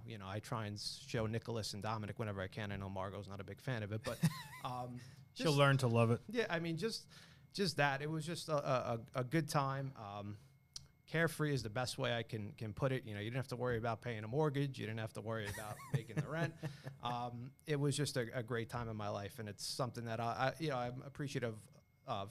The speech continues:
Speaker 1: thinking back of, and it's something that I'll never forget.
Speaker 2: Yeah, for sure. Um, you know, as a, as a big brother,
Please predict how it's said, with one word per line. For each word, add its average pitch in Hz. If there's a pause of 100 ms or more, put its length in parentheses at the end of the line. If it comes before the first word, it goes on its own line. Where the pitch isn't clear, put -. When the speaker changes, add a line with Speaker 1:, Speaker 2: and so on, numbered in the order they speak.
Speaker 1:
thinking 135
back 110
of, 98
and 101
it's 101
something 110
that 101
I'll 101
never 95
forget. 80 (880)
Speaker 2:
Yeah, 147
for -
sure. 120 (300)
Um, 127 (480)
you 165
know, 143
as 151
a, 143
as 143
a 135
big 147
brother, 123